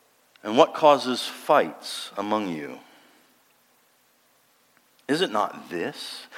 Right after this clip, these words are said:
that your passions are at war within you?"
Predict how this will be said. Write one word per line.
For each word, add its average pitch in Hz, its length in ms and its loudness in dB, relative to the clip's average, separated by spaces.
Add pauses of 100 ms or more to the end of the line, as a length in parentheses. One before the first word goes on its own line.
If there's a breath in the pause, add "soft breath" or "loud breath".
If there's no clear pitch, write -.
(160 loud breath)
that 117 180 8
your 131 400 8
passions 120 920 0 (360 loud breath)
are 127 240 8
at 151 200 6
war 104 480 4 (300 loud breath)
within 101 920 -4 (240)
you?" 92 500 -8